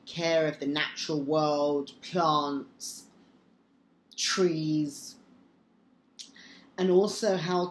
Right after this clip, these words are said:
to, um, look after the resources more longer term as well. So cleaning resources, repairing resources and equipment,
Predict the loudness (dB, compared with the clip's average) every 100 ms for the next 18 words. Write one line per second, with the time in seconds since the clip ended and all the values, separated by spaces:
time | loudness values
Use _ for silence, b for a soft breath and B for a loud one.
0 | -4 0 0 0 -2 -4 -6 -4 -4 -4
1 | -6 -12 _ _ _ _ 0 0 0 0
2 | 0 -2 -4 -2 -2 -2 -4 -6 -6 -4
3 | -2 -2 -2 -2 2 2 4 2 2 -2
4 | -4 -2 2 2 0 -6 -10 -12 -4 -2
5 | -2 -4 -8 B B -12 -4 -4 -4 -2
6 | 4 6 4 0 0 0 -2 -4 -4 -6
7 | -6 -4 -2 0 0 -2 B B -2 -2
8 | -2 -4 -2 0 0 -2 -4 -4 -4 -6
9 | -6 -8 -4 -4 -2 -4 -8 -8 -10 -10
10 | -10 -8 -6 -6 -8 -16